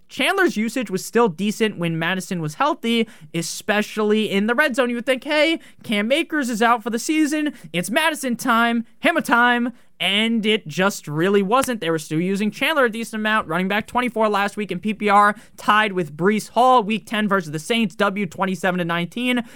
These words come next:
Fifteen rushes for forty-five yards and a touchdown. If Dobbs is able to get this team into scoring opportunities, then Chandler's gonna have the opportunity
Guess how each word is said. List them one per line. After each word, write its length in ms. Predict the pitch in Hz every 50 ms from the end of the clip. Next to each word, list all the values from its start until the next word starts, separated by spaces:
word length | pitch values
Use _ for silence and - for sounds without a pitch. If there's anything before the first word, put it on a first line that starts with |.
| - -
Fifteen 360 | - 254 285 233 - 294 277 240
rushes 320 | 254 262 262 - 269 226
for 140 | - 220 196
forty-five 540 | 175 220 233 247 247 - 247 233 240 233 180
yards 360 | 196 196 214 233 240 190 196 -
and 160 | - 202 233 226
a 20 |
touchdown. 500 | 214 - 240 240 - - - 165 147 135
If 120 | 139 -
Dobbs 340 | - 185 196 247 320 320 311
is 140 | 294 233 233
able 360 | 220 233 208 226 247 247 247 254 - - -
to 80 | - 196
get 320 | 160 180 240 285 - -
this 240 | - 285 285 233 -
team 320 | - - 240 240 254 254
into 180 | 226 233 214 220
scoring 380 | - - - 226 240 240 233 226
opportunities, 840 | 226 226 226 226 208 - 320 359 349 302 226 240 240 254 247 - - - - -
then 180 | - 214 220 233
Chandler's 480 | - - 254 214 285 349 349 294 247 196
gonna 200 | - 220 214 214
have 220 | 214 214 233 214
the 120 | 226 220
opportunity 840 | 214 214 220 208 220 208 - - 226 220 220 208 214 226 233 240